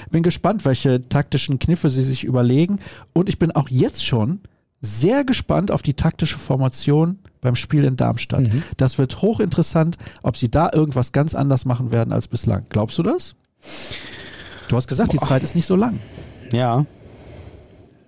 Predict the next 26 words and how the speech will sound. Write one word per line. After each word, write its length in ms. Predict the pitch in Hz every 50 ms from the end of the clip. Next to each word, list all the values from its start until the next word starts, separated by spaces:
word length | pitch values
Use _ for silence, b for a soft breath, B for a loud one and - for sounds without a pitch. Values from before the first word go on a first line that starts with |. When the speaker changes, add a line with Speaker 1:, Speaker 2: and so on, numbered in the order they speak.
| _ -
Speaker 2:
Boah, 180 | - 123 107 -
kann 160 | - 131 127
ich 140 | 127 - 156
echt 160 | 147 135 -
nicht 120 | 156 135
verlässlich 400 | - 147 131 131 135 - 151 135
sagen. 400 | 127 139 135 143 135 113 104 104 - _ _ -
Also, 320 | 131 135 131 139 139 131 135 - _ _ _ _ _ _ _ _ _ _ _ _ _ _ _ _ _ _ _ _ _ _ _ _ _ _ _ _ _ -
ich 160 | 139 - -
würd 100 | 151 -
erst 180 | 151 151 156 170
einmal 260 | 147 143 139 135 135
sagen, 300 | 135 131 131 139 135 131
nein, 540 | 131 131 131 135 135 151 175 202 220 220 - - _ _
aber 420 | 117 120 127 131 143 156 180 - - _ _
vielleicht, 460 | - - - 135 143 147 147 - -
äh, 200 | 147 139 135 131
werden 200 | 127 135 139 139
wir 80 | 139 139
in 120 | 135 135
Marbella, 420 | 135 127 120 123 131 143 151 143 135
gibt's 180 | 131 - -
ja 60 | 127
auch 80 | 120 127
zwei 160 | - - 143
Testspiele, 500 | 139 - 131 - - - 147 139 135 127